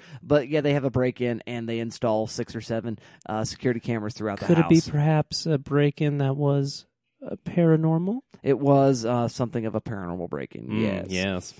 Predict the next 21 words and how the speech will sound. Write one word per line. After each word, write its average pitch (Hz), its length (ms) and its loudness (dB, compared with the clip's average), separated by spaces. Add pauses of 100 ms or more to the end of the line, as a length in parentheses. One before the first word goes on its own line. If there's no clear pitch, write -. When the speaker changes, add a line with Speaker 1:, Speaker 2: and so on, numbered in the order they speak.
(140)
Speaker 1:
Um, 104 260 -4
the 110 80 -4
ghost 110 540 -2
Toby 101 520 -2
is 98 320 -6
after, 98 640 -8
uh, 101 180 -4
the 127 120 0
baby. 147 320 0 (380)
Speaker 2:
With, 110 360 0 (460)
as 131 220 2
embodied 104 300 4
by 92 100 -2
Katie, 165 280 0
right? 131 240 -4 (140)
I 143 120 4
Speaker 1:
Uh, 139 60 6
Speaker 2:
assume 135 160 6
that's 117 160 0
where 113 100 4
this 98 180 -2